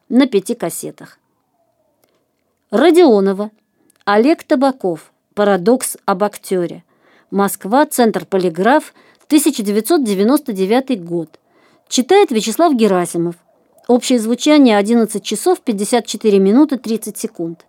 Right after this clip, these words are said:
на трех кассетах. Ольга Аросева, прожившая дважды. Москва, Астрель, две тысячи двенадцатый год. Читает Елена Ионкина. Скорость —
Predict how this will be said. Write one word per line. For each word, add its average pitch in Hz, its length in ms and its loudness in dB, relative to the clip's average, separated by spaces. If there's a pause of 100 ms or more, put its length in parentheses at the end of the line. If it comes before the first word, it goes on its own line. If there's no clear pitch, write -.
на 220 140 0
трех 240 240 -2
кассетах. - 600 -10 (1400)
Ольга 277 440 4
Аросева, 196 720 0 (260)
прожившая 220 560 2
дважды. 175 640 -4 (560)
Москва, 214 560 0
Астрель, 247 640 2
две 190 180 0
тысячи 302 300 0
двенадцатый 202 580 -2
год. 170 380 -8 (420)
Читает 330 640 2 (240)
Елена 285 460 6
Ионкина. 185 840 0 (880)
Скорость — 226 680 0